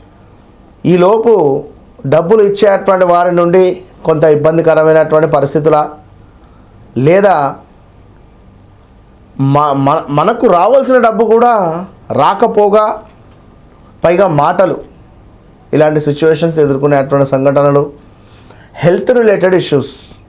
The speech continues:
మనీ రిలేటెడ్ ఇష్యూస్, ఈ రెండు ఇష్యూస్తో చాలా ఇబ్బంది పడుతున్నారు. And ముఖ్యంగా వివాహానికి సంబంధించి కొత్తగా వివాహం ఎవరికైతే జరిగిందో రెండు వేల ఇరవై రెండులో,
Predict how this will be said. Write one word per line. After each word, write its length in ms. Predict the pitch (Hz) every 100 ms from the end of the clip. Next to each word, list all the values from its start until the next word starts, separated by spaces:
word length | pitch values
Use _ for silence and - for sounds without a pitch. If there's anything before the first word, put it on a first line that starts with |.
| - - - - - - 143
మనీ 380 | 156 165 214
రిలేటెడ్ 420 | 220 180 175 165 147
ఇష్యూస్, 440 | 143 131 117 - 160
ఈ 40 |
రెండు 280 | 156 165 202
ఇష్యూస్తో 800 | 214 202 196 196 196 160 135 131 - - - - - - 156
చాలా 200 | 165 185
ఇబ్బంది 320 | 165 160 180
పడుతున్నారు. 500 | 170 170 175 180 190 - 165
And 120 | 175
ముఖ్యంగా 720 | 156 147 208 202 214 165 147 - - - - - - -
వివాహానికి 800 | 135 170 226 226 220 214 208 196
సంబంధించి 960 | 185 160 156 147 139 127 156 147 120 - - - - - - - -
కొత్తగా 360 | 175 - 226
వివాహం 440 | 208 196 202 202 214
ఎవరికైతే 480 | 180 190 202 196
జరిగిందో 440 | 180 170 170 185 190
రెండు 220 | 170 170
వేల 160 | 180 175
ఇరవై 220 | 160 170
రెండులో, 500 | 156 170 190 208